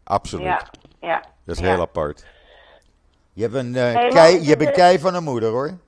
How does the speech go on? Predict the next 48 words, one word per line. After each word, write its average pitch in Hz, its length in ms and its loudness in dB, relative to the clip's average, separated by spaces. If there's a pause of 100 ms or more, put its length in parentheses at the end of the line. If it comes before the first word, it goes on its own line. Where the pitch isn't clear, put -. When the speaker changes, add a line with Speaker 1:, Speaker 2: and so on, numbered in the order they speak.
(320)
Speaker 1:
Absoluut. 220 560 0
Speaker 2:
Ik - 0 -
heb - 220 -8
zo, - 220 -12
ik 202 60 -10
heb 202 180 -8
echt, - 380 -8
ze - 120 -14
is, 202 80 -18 (200)
het 208 160 -12
is 226 180 -8
een 202 60 -14
fantastisch - 540 -2
Speaker 1:
Ja. 113 460 4
Speaker 2:
mens. 82 180 -8
Het 208 120 -14
is - 60 -12
echt - 180 -6
een 202 80 -14
fantastisch - 180 -6
Speaker 1:
Geweldig. 190 360 -4
Speaker 2:
mens. 180 240 -10 (180)
Speaker 1:
Geweldig. 180 460 -4
Speaker 2:
En, 170 60 -6
eh, 165 60 -12 (1000)
ja. 170 240 2 (840)
En, 196 240 4
eh, 170 640 2
nou 185 160 -2
ja, 175 300 0 (140)
Bezrat 208 360 -4
Hashem 226 480 -4
en, 180 460 -14
eh, 170 120 -4
Baruch 208 380 2
Hashem 233 460 -2
houden 190 400 0
we 185 80 -2
er 180 120 -6
nog 180 220 -12
even 165 280 -14
bij 147 360 -6
ons. 190 140 -20
Ze - 60 -20
is, - 60 -18
Speaker 1:
Absoluut. 160 520 -4
Speaker 2:
eh, 135 120 -8 (320)
vijf-, 196 280 0